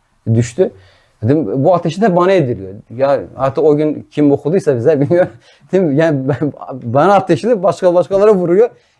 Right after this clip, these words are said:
"İyisi mi?" dedim, "Ben yatayım." dedim yani arkadaş. "İyisi mi? Ben yatayım." yani. <laughs> Şimdi ben de,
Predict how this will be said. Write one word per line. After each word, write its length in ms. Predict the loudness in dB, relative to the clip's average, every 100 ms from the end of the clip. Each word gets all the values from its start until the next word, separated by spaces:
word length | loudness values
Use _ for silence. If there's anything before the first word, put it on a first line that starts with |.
| -6
"İyisi 320 | -4 -2 0
mi?" 120 | 2
dedim, 160 | 4 4
"Ben 140 | 2
yatayım." 380 | 2 2 2 2
dedim 200 | 0 -4
yani 140 | -10 -10
arkadaş. 280 | -10 -14 -10
"İyisi 280 | -4 -2 0
mi? 60 | 4
Ben 140 | 4
yatayım." 380 | 2 2 2 0
yani. 120 | -6 -16 -20 -20 -18 -20 -18 -20 -4
<laughs> 360 | -4 -2 -4 -4 -14 -20 _ _
Şimdi 260 | -2 2 2
ben 100 | 2
de, 240 | -2 -6